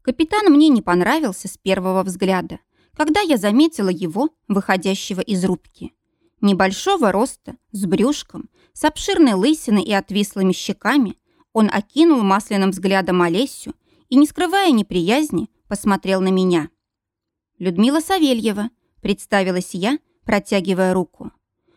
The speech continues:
Он проигнорировал мой жест и что-то отрывисто велел Марку. Тот улыбнулся нам напоследок, козырнул и отправился заниматься делами. «Карло Пуччини», проговорил капитан, демонстративно пряча руки в карманы широких штанов,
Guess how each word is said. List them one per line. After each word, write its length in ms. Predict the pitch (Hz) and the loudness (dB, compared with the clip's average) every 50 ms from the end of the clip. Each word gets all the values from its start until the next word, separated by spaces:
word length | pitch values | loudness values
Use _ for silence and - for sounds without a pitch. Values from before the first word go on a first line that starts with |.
| _ _ - | _ _ 0
Он 200 | 359 392 403 349 | 0 2 2 2
проигнорировал 840 | - - 208 202 185 196 202 196 202 285 349 330 285 190 196 185 | 2 0 0 0 2 2 2 2 2 2 2 2 2 0 0 0
мой 200 | 180 185 185 175 | 2 2 0 0
жест 320 | 165 - 190 220 285 - _ _ _ _ _ _ - | -2 -2 -2 -2 -2 -4 _ _ _ _ _ _ -4
и 80 | - 214 | -4 -4
что-то 320 | - - - 226 220 - | -4 -2 -2 -2 -2 -2
отрывисто 680 | - - 202 - - 208 277 320 294 269 254 - - 196 | -2 -2 -2 -2 0 0 2 2 0 -2 -4 -4 -4 -2
велел 320 | 170 196 190 190 190 185 | 0 0 2 2 2 2
Марку. 520 | 190 190 180 175 - - _ - - - - _ _ _ _ _ _ _ _ _ - | 2 2 2 0 -2 -6 _ -20 -20 -20 -20 _ _ _ _ _ _ _ _ _ -2
Тот 200 | 214 220 226 - | 0 0 0 0
улыбнулся 680 | - 233 214 208 180 175 190 233 302 349 - - 240 202 | 0 0 2 2 2 2 4 4 4 4 2 0 0 2
нам 220 | 202 196 196 196 | 2 4 4 2
напоследок, 680 | 185 185 - 180 180 - - 185 196 262 - - 156 - _ _ _ _ _ _ _ | 0 0 -2 -6 -8 -8 -6 -4 -4 -4 -4 -6 -14 -18 _ _ _ _ _ _ _
козырнул 500 | - 285 254 262 339 349 359 403 415 381 | 0 0 2 2 2 2 2 2 0 -2
и 120 | - - 226 | 0 0 0
отправился 680 | 202 - - - 208 262 320 311 233 190 - - 190 | 0 -2 -2 -2 0 0 0 0 -2 -4 -4 -6 -4
заниматься 580 | 175 180 196 190 190 185 185 185 - - 196 | -2 0 2 2 2 2 0 -2 -4 -6 -8
делами. 580 | 185 190 190 185 185 180 170 156 156 - 208 - _ _ _ _ _ _ _ _ _ _ _ _ _ _ | -4 -4 -2 -2 0 0 0 0 0 -2 -4 -12 _ _ _ _ _ _ _ _ _ _ _ _ _ _
«Карло 380 | - 226 226 254 269 277 285 277 | 2 2 4 4 4 2 0 0
Пуччини», 800 | - - 302 294 - - - - 262 208 180 165 - - - _ _ _ _ _ - | 0 -2 -2 -2 -2 -8 -4 -2 0 0 2 0 0 -2 -6 _ _ _ _ _ -8
проговорил 540 | - 196 175 180 190 196 190 185 185 185 - | -4 -4 0 0 2 2 2 0 0 -2 -4
капитан, 580 | - - - - 208 - - 190 220 254 254 _ _ _ _ _ _ | -6 -8 -10 -10 -10 -6 -4 -2 -2 -2 -2 _ _ _ _ _ _
демонстративно 840 | 214 202 254 294 311 302 - 339 330 339 - 392 392 330 269 220 - | -2 2 4 6 6 4 2 0 -2 -2 -2 -2 2 2 2 2 2
пряча 440 | - - 269 320 320 - - 214 | 0 0 0 0 0 -2 -2 -2
руки 240 | 202 208 202 - 202 | 0 -2 -2 -4 -6
в 80 | - - | -8 -4
карманы 480 | - 190 180 180 180 185 202 277 214 | -2 -2 0 2 2 2 4 2 2
широких 480 | 202 - - 208 196 196 190 - 190 - | 0 -4 -4 -4 -2 -2 -2 -4 -8 -10
штанов, 460 | - - - 180 165 170 196 247 254 | -10 -8 -4 0 0 2 2 0 -2